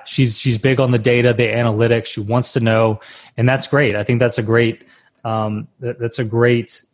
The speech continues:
characteristic of somebody that's gonna be the visionary. Let's look at some data, and then let's get some ideas together that's going to improve these numbers.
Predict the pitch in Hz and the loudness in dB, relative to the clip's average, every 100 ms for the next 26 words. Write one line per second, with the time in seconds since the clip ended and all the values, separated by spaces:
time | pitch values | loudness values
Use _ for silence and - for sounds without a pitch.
0 | _ _ _ - 117 127 131 - 120 113 | _ _ _ -2 0 2 0 2 -2 0
1 | 117 120 123 117 107 101 - 117 110 104 | 0 0 0 2 0 -2 -2 0 0 0
2 | 104 101 104 107 107 104 110 - 131 123 | 0 -2 0 0 2 2 0 0 -2 -2
3 | 123 123 113 117 120 123 110 107 107 107 | -2 0 2 2 2 2 0 -2 -2 -4
4 | - 120 123 110 107 117 - 110 110 110 | -4 -6 -2 -2 2 0 0 0 2 2
5 | 107 - - - 107 - 123 117 101 - | 0 -2 -14 -14 -10 -4 0 0 0 -2
6 | 110 113 110 - 135 156 131 - 120 113 | -2 -2 -4 0 2 4 2 -2 -2 -2
7 | 110 113 107 110 135 156 | 0 0 2 2 0 -2